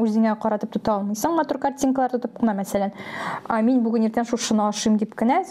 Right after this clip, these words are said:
не, Instagramдагы сымак, син кешене монда җәлеп итә алмыйсың.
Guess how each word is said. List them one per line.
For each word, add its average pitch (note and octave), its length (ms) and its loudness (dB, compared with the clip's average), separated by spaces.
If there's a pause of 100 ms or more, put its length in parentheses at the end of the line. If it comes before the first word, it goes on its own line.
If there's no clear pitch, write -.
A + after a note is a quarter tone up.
(120)
не, G#3+ 320 2
Instagramдагы A3+ 640 0
сымак, B3+ 320 0
син B3 160 2
кешене B3+ 320 0
монда A3 160 2
җәлеп A3+ 320 0
итә A3 220 0
алмыйсың. E4 360 -2